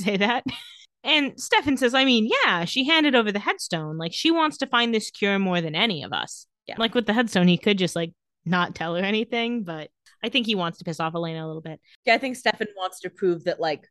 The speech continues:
Speaker 2: you know, you guys have all been doing your own thing, but I've also been working.
Speaker 1: I also have a very full life, like
Speaker 2: I'm actually, like, it, it's great to see you. You look great, but I'm so busy. I, it's just crazy. Uh,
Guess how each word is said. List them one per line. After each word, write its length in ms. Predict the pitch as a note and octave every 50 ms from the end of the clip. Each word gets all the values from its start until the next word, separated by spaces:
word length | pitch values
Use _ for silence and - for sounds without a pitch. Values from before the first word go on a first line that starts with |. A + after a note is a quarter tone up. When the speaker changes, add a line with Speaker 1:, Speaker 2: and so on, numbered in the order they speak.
| _ _ _
Speaker 2:
you 120 | - D#4 F4
know, 60 | C4
you 180 | A#3 G#3 C4 A#3
guys 240 | D4 C4 A#3+ A#3+ -
have 120 | B3 G#3
all 140 | G3 F#3+ F#3
been 160 | F3 E3+ F3
doing 280 | E3+ F3+ E3+ D#3+ D#3 D#3
your 140 | E3 F3+ F#3
own 160 | F3 E3 D#3+
thing, 240 | D#3+ D#3+ D#3 D3+ D3
but 140 | D3 C#3+ - _ _
I've 300 | F3+ G3+ A3+ A#3+ G#3+ F#3+ -
also 340 | - F#3 F#3+ F#3+ F#3+ - F#3
been 340 | D#3+ D3+ D#3 D3 C#3 B2+ B2 _ _ _ _ _ D#3+
working. 540 | D#3 E3 D#3 D3 - - - - - G2+ - _ _ _ _ _
Speaker 1:
I 180 | - C4 D4+ C4
also 280 | B3 B3 B3 C#4 B3
have 160 | A#3+ B3 A3+
a 60 | A3+ G#3+
very 280 | G#3 G3+ G3+ G#3 G3+
full 300 | G3+ - G3 F3+ F3+ F3
life, 500 | E3+ D#3+ D#3+ D#3+ D#3+ D#3+ E3 E3 D#3+ - - _
like 340 | F3 E3+ D#3+ D#3+ D#3+ D#3+ - _ _ _ _ _
Speaker 2:
I'm 300 | - G3 G#3 A3+ A#3 B3+
actually, 640 | C#4+ A3+ A3 A3 - - A#3+ G#3+ G#3+ G3 F#3 F3+ D#3 - F3
like, 140 | F3+ F3+ _
it, 120 | F#3 - - _ -
it's 180 | G3+ G3 -
great 220 | - G#3 G3+ G3 -
to 40 |
see 280 | - - - F#3+ F3+ F3+
you. 140 | F3+ F3+ F3
You 160 | F3+ E3+ D#3+
look 120 | E3 D#3+
great, 300 | - F3 D#3 D3+ D3+ - -
but 100 | - - -
I'm 200 | E3+ E3+ E3+ E3+
so 380 | - - - - G3 E3+ E3
busy. 540 | D#3 D#3+ D3+ C#3 C3 - C3 A2+ A#2+ A2+ F#2+
I, 340 | - - C#3+ - - F#2 - _
it's 340 | - E3+ E3 - - - -
just 180 | D3+ D3 -
crazy. 640 | _ - D3+ C3 B2+ A#2+ - - C#2 C#2 D2+ C#2+ - _ _ _ _ _ _ _ _ _ - -
Uh, 80 | C3+